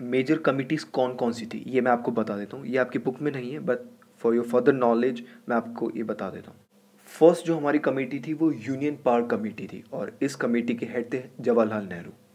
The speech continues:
सेकंड जो हमारी कमेटी थी, वो थी यूनियन कॉन्स्टिट्यूशन कमेटी।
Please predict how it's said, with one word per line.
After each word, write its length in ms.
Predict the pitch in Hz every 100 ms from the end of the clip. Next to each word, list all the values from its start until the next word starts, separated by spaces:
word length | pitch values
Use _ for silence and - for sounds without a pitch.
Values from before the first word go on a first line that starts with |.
| _ _
सेकंड 480 | - - - 123 160
जो 100 | 151
हमारी 280 | 147 135 131
कमेटी 420 | 113 123 123 117
थी, 180 | 123 135
वो 180 | 123 123
थी 320 | 135 139 113 98
यूनियन 320 | 131 135 143 -
कॉन्स्टिट्यूशन 800 | - 113 117 117 127 120 147 147 - _ -
कमेटी। 420 | 117 101 98 85